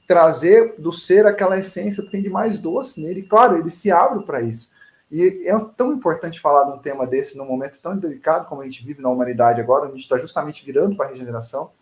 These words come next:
porque ninguém quer ser cativado. Parece que as pessoas, em pouco tempo, os jovens, escolhem um polo e ali ninguém pode cativar. As pessoas abraçam, fazem compromisso com ele e nunca mais pode mudar.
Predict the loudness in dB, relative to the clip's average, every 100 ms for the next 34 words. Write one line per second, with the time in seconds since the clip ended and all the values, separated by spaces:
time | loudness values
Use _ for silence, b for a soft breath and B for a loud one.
0 | _ _ -12 -2 0 2 2 0 0 0
1 | 0 -2 -6 -2 -2 -2 -4 -4 -4 -8
2 | -6 -2 0 0 0 4 4 4 -6 -6
3 | -4 -4 -6 -12 -2 2 4 2 -2 -10
4 | -16 b b b _ -10 -4 4 4 4
5 | 0 -4 -2 2 4 4 4 2 2 -2
6 | -4 -4 -2 2 2 2 -6 -4 0 2
7 | 0 -4 -2 0 0 2 0 0 -4 -6
8 | -6 -6 -8 -8 -8 -8 -10 -6 -4 -4
9 | -6 -8 -6 -6 -2 -2 -2 -6 -8 -6
10 | -6 -8